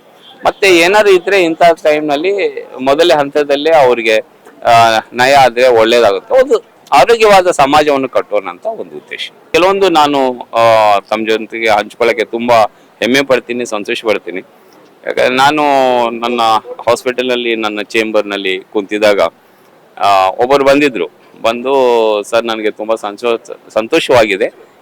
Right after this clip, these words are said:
ಇಡೀ ಹಾಸ್ಪಿಟಲ್ ಸಿಬ್ಬಂದಿಗೆ ನಾನು ಐಸ್ ಕ್ರೀಮ್ ಕೊಡ್ಬೇಕಂತ, ಆ, ಅನ್ಕೊಂಡೆ." ನಾನಂದ್ರೆ, "ಯಾಕೆ ಇಷ್ಟು ಖರ್ಚು ಮಾಡ್ತೀರಿ? ಮುನ್ನೂರು ಚಿಲ್ಲರ್ ಮಂದಿ ಹಾಸ್ಪಿಟಲ್ ನಲ್ಲಿ ಇದ್ದಾರೆ, ಇಷ್ಟು ಮಂದಿಗೆ ನೀವು ಐಸ್ ಕ್ರೀಮ್ ಕೊಡ್ಬೇಕಂತ ಸುಮಾರು ಖರ್ಚು."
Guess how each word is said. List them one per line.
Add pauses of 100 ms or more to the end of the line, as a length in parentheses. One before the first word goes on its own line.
ಇಡೀ
ಹಾಸ್ಪಿಟಲ್
ಸಿಬ್ಬಂದಿಗೆ (300)
ನಾನು
ಐಸ್
ಕ್ರೀಮ್
ಕೊಡ್ಬೇಕಂತ,
ಆ, (180)
ಅನ್ಕೊಂಡೆ."
ನಾನಂದ್ರೆ,
"ಯಾಕೆ (380)
ಇಷ್ಟು
ಖರ್ಚು
ಮಾಡ್ತೀರಿ?
ಮುನ್ನೂರು
ಚಿಲ್ಲರ್
ಮಂದಿ
ಹಾಸ್ಪಿಟಲ್
ನಲ್ಲಿ
ಇದ್ದಾರೆ, (440)
ಇಷ್ಟು
ಮಂದಿಗೆ
ನೀವು
ಐಸ್
ಕ್ರೀಮ್
ಕೊಡ್ಬೇಕಂತ
ಸುಮಾರು
ಖರ್ಚು."